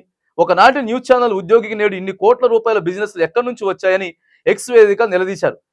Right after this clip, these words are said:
షాడో సీఎం ఫహీంపై ఎందుకు దర్యాప్తు చేపట్టడం లేదని ఇక ఈడీని కూడా ట్యాగ్ చేస్తూ ఆయన పో-, చే-, పోస్ట్ చేసిందట. మరి సీబీఐలు, ఈడీలు ఇక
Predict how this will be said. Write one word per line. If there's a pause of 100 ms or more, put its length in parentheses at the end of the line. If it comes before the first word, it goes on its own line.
(160)
షాడో
సీఎం
ఫహీంపై (160)
ఎందుకు (100)
దర్యాప్తు
చేపట్టడం
లేదని (460)
ఇక (220)
ఈడీని
కూడా (100)
ట్యాగ్
చేస్తూ
ఆయన (100)
పో-, (160)
చే-,
పోస్ట్
చేసిందట. (580)
మరి (100)
సీబీఐలు, (220)
ఈడీలు (1040)
ఇక